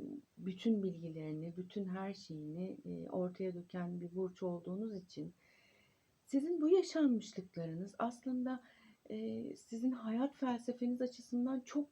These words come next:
başarılı yaşanmışlıklar ve, e, zannedersem ki bu haftada yaşayacağınız olaylar sizin,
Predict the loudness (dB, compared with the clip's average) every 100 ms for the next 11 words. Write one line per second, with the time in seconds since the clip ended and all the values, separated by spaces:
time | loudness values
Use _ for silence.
0 | _ -2 0 0 0 2 2 0 -4 -4
1 | -6 -10 -12 -4 0 4 4 4 -4 -20
2 | -20 -6 0 2 6 6 6 6 6 4
3 | 0 -2 -2 -2 0 0 4 4 4 2
4 | 2 0 0 2 0 0 0 2 2 2
5 | 2 2 2 2 0 -4 -4 0 2 2